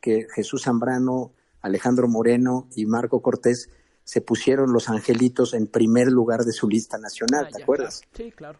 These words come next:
Speaker 1: Y,
Speaker 2: Ujú.
Speaker 1: y con eso se garantizaban. Lo que pasa es que Jesús Zambrano no llegó, pues, porque el P R D no alcanzó el tres por ciento.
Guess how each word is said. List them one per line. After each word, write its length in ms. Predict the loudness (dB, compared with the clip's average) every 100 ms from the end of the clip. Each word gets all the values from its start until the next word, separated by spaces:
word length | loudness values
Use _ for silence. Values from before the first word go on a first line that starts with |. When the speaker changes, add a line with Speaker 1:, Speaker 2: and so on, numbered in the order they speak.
| -4
Speaker 1:
Y, 260 | -2 -2
Speaker 2:
Ujú. 120 | -4 -12
Speaker 1:
y 80 | -6
con 180 | -2 0
eso 160 | 0 0
se 140 | 0
garantizaban. 720 | 2 0 -2 -4 -2 0 -2
Lo 60 | -4
que 60 |
pasa 120 | -2 0
es 40 |
que 120 | 0
Jesús 260 | -2 -2 -2
Zambrano 300 | 0 0 2
no 140 | 2
llegó, 280 | 2 2 0
pues, 140 | -4
porque 240 | -16 -12 -10
el 40 |
P 120 | -6
R 160 | -2 0
D 100 | 0
no 140 | -2
alcanzó 340 | -6 -8 -14 -14
el 60 |
tres 180 | -20 -20
por 180 | -20 -20
ciento. 280 | -20 _